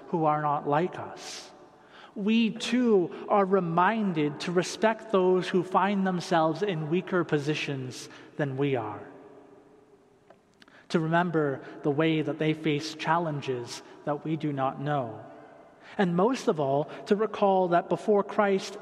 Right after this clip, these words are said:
they are our equals, whether or not Rome or Canada will ever see them that way. So why? Why does hu-,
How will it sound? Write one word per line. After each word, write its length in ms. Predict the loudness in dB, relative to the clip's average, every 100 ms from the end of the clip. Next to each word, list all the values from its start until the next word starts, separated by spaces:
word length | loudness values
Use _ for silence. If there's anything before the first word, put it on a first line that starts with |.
| -2
they 260 | 2 4 4
are 320 | 4 4 4
our 340 | 2 2 -2
equals, 800 | -6 -6 -8 -10 -10 -12 -12 -14 -20 -20 -20 -20 _ -2
whether 360 | 0 2 2
or 60 | 2
not 460 | 4 2 2 -4
Rome 640 | -2 0 0 -2 -4 -6 -8 -14 -20 -20 -8
or 160 | -6
Canada 800 | -6 -2 -2 -2 0 2 2 0 -4 -14 -16 -6
will 180 | -4 -2
ever 340 | -4 -2 -2
see 260 | -2 -4 -4
them 200 | -4 -6
that 260 | -6 -8 -6
way. 280 | -8 -8 -14 -20 -20 -20 -20 -20 _ _ _ _ _ _ _ _ _ _ _ _ _ _ _ _ _ _ _ _ _ _ _ _
So 420 | -14 -12 -10 0 0
why? 540 | 2 4 4 2 -2 -12 -16 -18 -18 -20 -20 -20 -20 -20 -16 -4
Why 440 | 2 4 4 2
does 200 | 0 0
hu-, 300 | 0 0 0